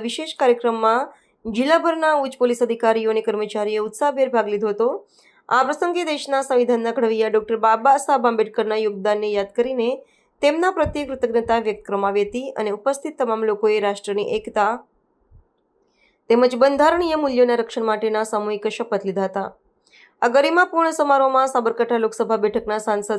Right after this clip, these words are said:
શ્રીમતી શોભનાબેન બારૈયા અને હિંમતનગરના ધારાસભ્ય શ્રી વી ડી ઝાલાએ મુખ્ય અતિથિ તરીકે હાજરી આપીને કાર્યક્રમની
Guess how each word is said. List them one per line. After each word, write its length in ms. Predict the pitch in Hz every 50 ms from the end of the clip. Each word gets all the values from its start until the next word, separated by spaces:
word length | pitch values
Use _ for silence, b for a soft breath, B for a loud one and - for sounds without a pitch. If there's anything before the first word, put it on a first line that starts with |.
| 208 -
શ્રીમતી 340 | 214 202 202 202 208 208 208 202
શોભનાબેન 480 | 220 208 190 208 214 214 208 214 214 190
બારૈયા 480 | 196 196 214 233 247 220 202 214 240 - - - _ - - - - - _ _ _ _ _ _ _ _ _ _ _ _ _ _ _ _ _ _ _ _ _ _ _ _ _ _ _ _ _ b b b b b b b b b b b b b _ -
અને 200 | 247 262 262 269 277 277 220 262
હિંમતનગરના 680 | 277 311 349 349 - 359 330 294 320 330 311 311 294 269 285
ધારાસભ્ય 420 | 254 254 254 262 233 233 240 240 240
શ્રી 120 | 240 233 233
વી 100 | 240 233
ડી 140 | 226 214 233
ઝાલાએ 340 | 269 214 214 214 220 220 220 226 233
મુખ્ય 260 | 202 - - 233 214 208
અતિથિ 260 | 262 254 302 302 302 285
તરીકે 280 | 269 269 240 277 302 285
હાજરી 320 | 277 220 202 220 208 214 208 202
આપીને 280 | 208 - 208 214 214 208 220
કાર્યક્રમની 540 | 202 190 196 196 - 254 262 262 233 240 254